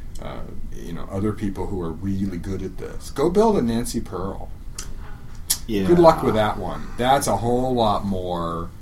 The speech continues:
Speaker 1: uh, intricate and much more human than, you know, beating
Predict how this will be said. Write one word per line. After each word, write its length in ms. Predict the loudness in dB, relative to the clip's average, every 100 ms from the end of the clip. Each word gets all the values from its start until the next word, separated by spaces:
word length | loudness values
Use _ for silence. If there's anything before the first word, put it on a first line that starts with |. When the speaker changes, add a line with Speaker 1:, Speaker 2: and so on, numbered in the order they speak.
| -8 -6 -8 -6
Speaker 1:
uh, 240 | -4 -4 -4
intricate 760 | -2 -2 0 -2 -4 -6 -6 -6 -4
and 420 | -4 -4 -4 -4
much 460 | -2 0 0 -2 -4
more 160 | -4
human 380 | -4 -6 -6 -8 -10 -10
than, 680 | -8 -6 -6 -6 -6 -8 -8 -10
you 140 | -8
know, 220 | -8 -8 -8 -6
beating 420 | -6 -6 -10